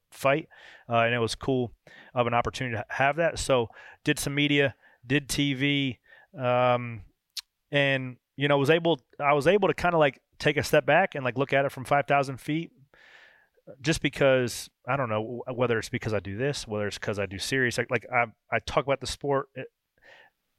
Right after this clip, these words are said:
with the blinders off. It allowed me to kinda see the situation with the blinders off, which I feel like helped.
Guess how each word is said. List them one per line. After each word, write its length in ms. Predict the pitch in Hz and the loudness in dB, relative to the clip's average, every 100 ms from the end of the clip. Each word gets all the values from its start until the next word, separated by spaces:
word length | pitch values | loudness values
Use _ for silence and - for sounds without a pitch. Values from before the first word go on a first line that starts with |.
| _ | _
with 220 | 139 131 - | 0 0 0
the 60 | |
blinders 480 | 107 123 139 147 139 | 2 2 2 0 2
off. 300 | 156 170 - | 4 4 0
It 60 | 117 | -4
allowed 280 | 117 123 120 | 0 2 2
me 80 | 113 | -2
to 80 | |
kinda 240 | - 123 101 | -2 -4 -4
see 320 | - - 131 | -6 -4 -4
the 100 | 113 | -4
situation 520 | - 123 107 117 139 | -6 -6 -4 -4 -4
with 80 | 127 | -8
the 60 | 127 | -4
blinders 380 | 135 143 147 147 | -2 -2 -2 0
off, 240 | 160 - _ _ _ - - | 0 -2 _ _ _ -12 -4
which 180 | 123 | 0
I 100 | 127 | 0
feel 160 | - 135 | 0 0
like 140 | 127 | 0
helped. 420 | - 151 170 - | 2 2 2 -4